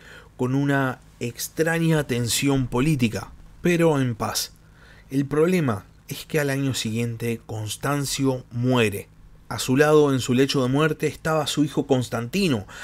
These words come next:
a quien sus tropas aclaman no como César, sino directamente como Augusto. Galerio, que había quedado como el principal Augusto dentro de la tetrarquía, reacciona muy rápido,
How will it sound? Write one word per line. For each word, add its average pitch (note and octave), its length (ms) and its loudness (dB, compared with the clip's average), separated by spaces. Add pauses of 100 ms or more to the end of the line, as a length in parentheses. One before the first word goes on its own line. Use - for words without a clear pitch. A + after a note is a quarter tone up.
(160)
a A#2 220 -8
quien B2+ 220 -2
sus A#2+ 200 -4 (100)
tropas E3+ 560 2 (280)
aclaman A#2+ 720 -2
no D#3+ 320 2
como E3+ 300 4
César, - 500 0 (200)
sino C3+ 460 0
directamente D#3 680 0
como C3 280 2
Augusto. A#2 600 0 (400)
Galerio, C#3 720 2
que D3+ 100 -2
había F3+ 220 2
quedado E3+ 340 0
como C3+ 240 0
el A#2+ 100 -2
principal B2+ 880 -2
Augusto A#2+ 600 -2
dentro A#2+ 200 -2
de A2+ 60 4
la A2 140 2
tetrarquía, A2+ 680 -2 (320)
reacciona D3 580 2
muy F#3+ 200 4
rápido, C#3 560 2